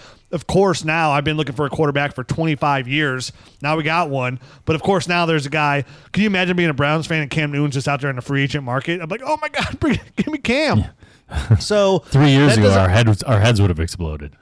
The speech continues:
Speaker 1: Exactly. So that doesn't make me overly crazy that about, you know, will you have Drew Brees in three years when he's really taking a big step forward? I think, if anything, it's gonna put him in position again in the field earlier to help him make that transgression earlier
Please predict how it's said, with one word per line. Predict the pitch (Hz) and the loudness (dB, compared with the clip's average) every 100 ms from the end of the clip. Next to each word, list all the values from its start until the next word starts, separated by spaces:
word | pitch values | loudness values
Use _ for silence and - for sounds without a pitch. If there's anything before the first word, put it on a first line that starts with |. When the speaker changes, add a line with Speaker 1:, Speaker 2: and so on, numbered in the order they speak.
| 120 - - | -20 -18 -8
Speaker 1:
Exactly. | 208 233 247 247 160 127 117 | -2 0 0 -2 -2 -4 -2
So | 220 | 0
that | 247 | 2
doesn't | 285 262 | 2 0
make | 269 | 0
me | 240 | 0
overly | 214 208 214 208 190 175 | 2 4 4 4 0 0
crazy | 190 185 165 170 | 0 0 0 0
that | 165 156 - | 0 -2 -4
about, | 160 160 170 _ | -2 -2 -4 _
you | 190 156 | -2 0
know, | 143 143 - - | 0 -2 -10 -2
will | 160 175 | 2 4
you | |
have | 175 143 | 2 0
Drew | 165 165 | 0 0
Brees | 127 147 147 123 | 0 0 0 -4
in | 135 | -8
three | 131 143 | -6 -4
years | 135 135 127 | -2 -4 -6
when | 131 | -8
he's | 127 113 | -8 -6
really | 135 131 | -4 -4
taking | 135 127 | -4 -6
a | 123 | -6
big | 117 117 | -6 -10
step | - 143 | -8 -8
forward? | - 139 131 131 | -6 -4 -2 -4
I | |
think, | 135 185 | -4 -2
if | 160 | -2
anything, | 202 185 160 151 - - - | -2 -2 -2 -4 -8 -18 -10
it's | 180 | -4
gonna | 180 | -2
put | 170 170 | 0 2
him | 175 | 2
in | 151 | -2
position | 147 156 160 | -2 -4 -4
again | 147 151 | -2 -2
in | |
the | 139 | -4
field | - 151 139 - | 0 0 0 -4
earlier | 160 156 165 190 240 277 | -2 2 2 2 0 -2
to | - _ 160 | -10 _ -2
help | 170 | 0
him | 180 | 0
make | 175 160 | -2 -2
that | 160 | -4
transgression | 170 165 147 139 - 156 165 160 - 151 143 _ _ _ _ - | -2 -2 -4 -8 -16 -4 -2 -2 -2 -4 -6 _ _ _ _ 0
earlier | 254 262 180 135 123 | 4 4 4 2 -2